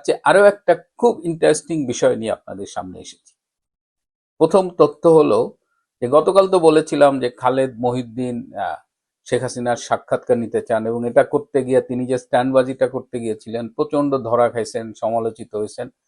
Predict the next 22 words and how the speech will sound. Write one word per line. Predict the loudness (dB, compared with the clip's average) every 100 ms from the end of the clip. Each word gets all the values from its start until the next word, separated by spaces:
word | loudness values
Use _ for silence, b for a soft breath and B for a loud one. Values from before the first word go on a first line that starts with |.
| _ _ -12
তো |
সেটা | 0 0 0 -6
না, | -6 0
এর | 2 2
মধ্যে | 4 4
আবার | 6 2
দেখলাম | 2 0 -2 0
আরেকজন | 4 4 0 -12 -20 -20 _ _ _ _ _ _ _ _ _ _ 4
কাজী | 4 4 0 -2
জেসিন, | -6 -6 -6 -6 -10 -12 _ _ _ _ _ _ _ _ _ _ _ 0
এই | 2 2
তরুণী | 4 4 4 2 0
বলছেন | 0 -2 -2 -2 -2 0
যে | 0
তাকে | 0 -2 -6
কোটি | -4 -4 -2
কোটি | -4 -6
টাকা | -2 0 2 0
দিলেও | -2 -2 -2
তিনি | -2 -8 -10
শেখ | -10 -8 -6
হাসিনার | -8 -8 -10